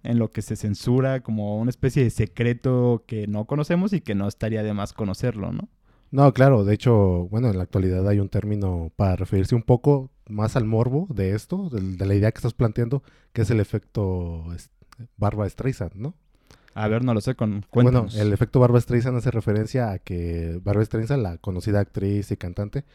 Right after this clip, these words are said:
Speaker 2: eh, demandó a un fotógrafo por haber tomado supuestamente, bueno, no supuestamente, tomó una foto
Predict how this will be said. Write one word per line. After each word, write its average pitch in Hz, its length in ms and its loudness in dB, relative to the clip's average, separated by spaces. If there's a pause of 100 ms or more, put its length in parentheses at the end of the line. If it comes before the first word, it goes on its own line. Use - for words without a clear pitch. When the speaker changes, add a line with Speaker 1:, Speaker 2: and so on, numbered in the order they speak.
(640)
Speaker 2:
eh, 92 400 0
demandó 101 400 2
a 113 80 4
un 120 120 2
fotógrafo 120 540 2
por 95 180 2
haber 92 180 2
tomado 107 380 -2
supuestamente, 113 640 -4
bueno, 127 180 -2
no 127 80 0
supuestamente, 104 460 -2
tomó 104 200 -6
una 123 160 -2
foto 127 340 -6